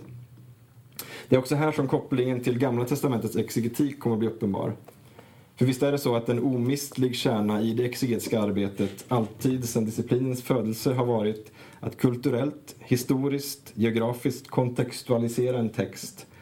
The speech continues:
för att på så sätt begränsa antalet möjliga tolkningar, för att komma så nära en möjlig ursprunglig text och avtäcka dess betydelse.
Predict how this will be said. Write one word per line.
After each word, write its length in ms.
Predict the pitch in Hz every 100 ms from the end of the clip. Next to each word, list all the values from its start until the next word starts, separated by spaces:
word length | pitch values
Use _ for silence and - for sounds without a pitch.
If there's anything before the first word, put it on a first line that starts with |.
| -
för 100 | 117
att 80 | -
på 60 |
så 120 | 120 110
sätt 200 | 107 -
begränsa 560 | 107 107 113 107 104
antalet 340 | 98 95 95 101
möjliga 400 | 101 90 90 92
tolkningar, 600 | 110 90 - 117 101 107 - - - - -
för 80 | 113
att 80 |
komma 180 | - 113
så 120 | -
nära 420 | 117 117 107 113 113
en 420 | 107 104 104 107
möjlig 420 | 117 101 107 101
ursprunglig 640 | 127 104 - 117 110 104 -
text 380 | 120 - - 101
och 160 | -
avtäcka 480 | 104 92 - 98 90
dess 200 | 92 -
betydelse. 720 | - - 120 104 - - 104